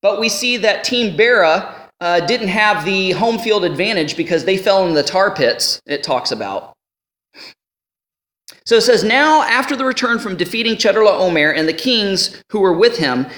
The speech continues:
the king of Sodom went out to meet them in the valley of Shaveh."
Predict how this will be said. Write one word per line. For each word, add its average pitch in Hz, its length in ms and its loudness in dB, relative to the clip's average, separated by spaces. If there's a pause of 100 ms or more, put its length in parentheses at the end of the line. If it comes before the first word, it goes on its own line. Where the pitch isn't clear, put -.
(120)
the 175 80 -6
king 233 220 0
of 196 80 -2
Sodom 214 460 0
went 165 120 0
out 185 220 -2
to - 80 -2
meet 185 260 -2
them 156 120 0
in 147 60 0
the 147 80 0
valley 160 320 2
of 135 80 0
Shaveh." 127 680 -2